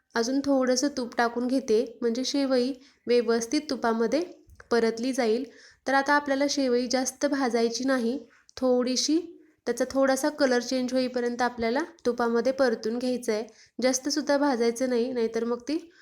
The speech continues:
अ, कडवट लागते. यासाठी फक्त थोडंसं भाजून घ्यायचं आहे. तर तुम्ही इथं बघू शकता शेवयांचा थोडासा कलर चेंज झालेला आहे. आता आपल्याला यामध्ये दूध टाकायचं आहे. तर मी इथं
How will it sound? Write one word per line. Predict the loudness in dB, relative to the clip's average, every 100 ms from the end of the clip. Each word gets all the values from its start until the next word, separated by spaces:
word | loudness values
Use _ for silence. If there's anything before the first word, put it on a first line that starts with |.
| _ -4
अ, | -4
कडवट | -4 -2 0 2 2 2
लागते. | 0 0 -2 -2 -4 -14 _ _
यासाठी | -4 -2 -4 -2
फक्त | -4 -4 -6 -4
थोडंसं | 0 2 0 0
भाजून | -2 -2 -2
घ्यायचं | -2 -2 -2
आहे. | -4 -6 -12 _ _
तर | -8
तुम्ही | -2 0
इथं | 0 0
बघू | 0 0
शकता | -2 -4 -2 -2 -2 -6 _ -6
शेवयांचा | -2 2 2 2 0 0
थोडासा | 0 2 0 -2
कलर | -2 0 2
चेंज | 0 0 0 0
झालेला | 0 0 2 2
आहे. | 0 0 -4 -4 -12 _ _ -20 -20 -10 -6
आता | 0 2
आपल्याला | 2 0 0
यामध्ये | 2 2 2 0 0 -4 -14 _ -12
दूध | -2 -2 0 0
टाकायचं | -2 0 0 0
आहे. | 0 0 -2 -6 -18 _ _ _ _ _ _ -6
तर | -2
मी | 0 0
इथं | 2 0